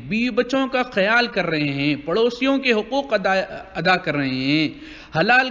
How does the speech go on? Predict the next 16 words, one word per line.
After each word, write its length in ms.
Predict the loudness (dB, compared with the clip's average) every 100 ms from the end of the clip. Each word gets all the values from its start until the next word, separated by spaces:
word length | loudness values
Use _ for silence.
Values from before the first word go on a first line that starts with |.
| 2
काम 240 | 0 0
अंजाम 480 | -4 -2 2 0 0
दे 160 | 0
रहे 260 | 0 0 0
हैं, 300 | 0 0 -2
हराम 420 | 0 2 2 0
काम 220 | 0 0 2
से 160 | 2 2
बच 200 | 0 2
रहे 280 | 2 2 0
हैं, 280 | 0 0 -2 -4 -16 -20 -20 -12 -2
तो 360 | 2 2 2 2
इस 300 | 2 2 -6 -14 -6
नेक 500 | -2 2 4 2 2
अमल 280 | 0 0 -2
पर 180 | -2